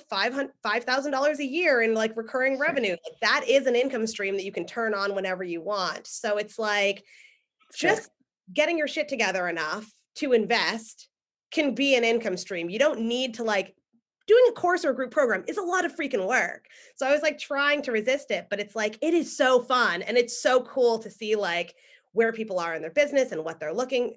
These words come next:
Speaker 1: you know, what they're looking at and, like, how they're like, "Okay, I wanna teach my kids about money. How should I do that? Oh, okay. Oh, I didn't realize that I can pay them. And, oh, I didn't realize that I can set up a retirement account for them and invest for them." And, like, they can, I can pay them on payroll and they can pay their way on family vacation.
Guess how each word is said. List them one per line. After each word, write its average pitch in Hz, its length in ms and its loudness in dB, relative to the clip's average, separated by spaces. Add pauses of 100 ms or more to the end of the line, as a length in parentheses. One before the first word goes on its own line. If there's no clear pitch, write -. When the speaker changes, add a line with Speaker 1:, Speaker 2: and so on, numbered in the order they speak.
Speaker 1:
you 202 220 -6
know, 190 160 0
what 180 160 -4
they're 175 140 -4
looking 254 340 -2
at 226 260 0
and, 185 100 -2
like, 165 200 -6
how 202 240 -4
they're 190 160 -2
like, 175 340 -2 (260)
"Okay, 302 200 0
I - 20 2
wanna 269 180 2
teach 254 220 -8
my 247 100 -4
kids 226 260 -6
about 202 220 -4
money. 185 320 -4
How 185 200 -6
should 185 180 -8
I 185 80 -2
do 175 220 -8
that? 151 340 -8
Oh, 233 320 0
okay. 185 340 -2 (140)
Oh, 311 80 2
I 285 80 4
didn't 269 160 0
realize 285 360 0
that 196 100 -2
I 170 60 -2
can 175 180 -8
pay 180 200 -2
them. 147 380 -8
And, 202 160 -6
oh, 233 60 -4
I 302 100 0
didn't 294 180 0
realize 269 360 0
that 208 80 -4
I 180 60 -4
can 180 140 -10
set 175 140 -6
up 170 80 -8
a 180 60 -6
retirement 170 480 -6
account 160 280 -10
for 175 120 -8
them 160 180 -6
and 160 100 -8
invest 165 440 -8
for 175 100 -6
them." 160 280 -6
And, 160 80 -10
like, 160 220 -8 (360)
they 208 100 0
can, 208 280 -2 (360)
I 208 80 0
can 220 220 -2
pay 233 220 0
them 233 120 0
on 208 140 0
payroll 214 400 0
and 180 80 0
they 175 80 0
can 190 160 -6
pay 190 180 -2
their 180 180 -2
way 175 200 -2
on 160 120 -6
family 165 340 -4
vacation. 165 840 -6